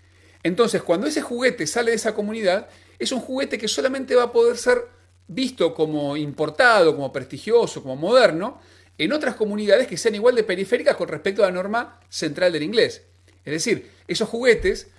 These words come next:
no están elaborados para vender en Estados Unidos o Inglaterra, sino que están hechos para vender en otros lugares donde la ortografía del inglés es mucho más inestable, como por ejemplo Argentina. Entonces, en esos casos, ¿qué te dice? Te dice, obviamente,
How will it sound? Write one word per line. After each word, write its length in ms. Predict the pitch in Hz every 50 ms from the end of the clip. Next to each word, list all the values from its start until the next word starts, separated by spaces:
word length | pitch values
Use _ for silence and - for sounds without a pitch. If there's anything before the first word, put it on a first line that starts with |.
| _ _ -
no 80 | 160
están 220 | 160 - 302 277 233
elaborados 460 | 196 170 156 156 165 170 170 151 -
para 180 | 156 139 135
vender 480 | 135 139 139 147 170 170 170 170 165 - _ _ _ _ -
en 320 | 139 135 131 131 131 - - _ -
Estados 400 | 135 - 180 165 156 151 - -
Unidos 380 | 180 175 185 170 156 135 - 139
o 40 |
Inglaterra, 720 | 131 127 131 131 - 208 185 160 - 151 170 214 - - _ _ _ _ _ _
sino 240 | - - 180 196 220
que 60 | 214
están 160 | 208 226 233
hechos 200 | 254 247 - 220 -
para 180 | 180 170 170
vender 380 | 170 170 208 226 202 165 156 - 170
en 120 | 175 254
otros 200 | 294 294 240 202
lugares 560 | 180 185 190 175 147 139 180 202 - - 147
donde 460 | 131 135 131 127 131 131 127 131 127 127
la 120 | 127 127
ortografía 500 | 127 127 - 139 135 131 131 - 233 220
del 140 | 202 208 226
inglés 320 | 233 208 190 220 214 - -
es 100 | 185 165
mucho 280 | 180 190 196 - 185
más 180 | 170 180 175 -
inestable, 400 | 233 247 220 - 165 185 254 262
como 160 | 262 320 302
por 120 | - 143 -
ejemplo 180 | 147 151 156
Argentina. 440 | 143 - 127 123 - 117 107 107 - _ _ _ _ _ _ _ _ _ _ _ _ _ _ - _ _ _
Entonces, 260 | 131 127 180 185 151 180
en 60 | 190
esos 160 | 190 240 -
casos, 200 | - 262 254 233
¿qué 80 | 208 -
te 120 | 196 175
dice? 180 | 156 - - 127
Te 80 | 139
dice, 220 | 165 160 - 151 -
obviamente, 640 | - 202 196 202 214 247 220 180 - 143 120 - -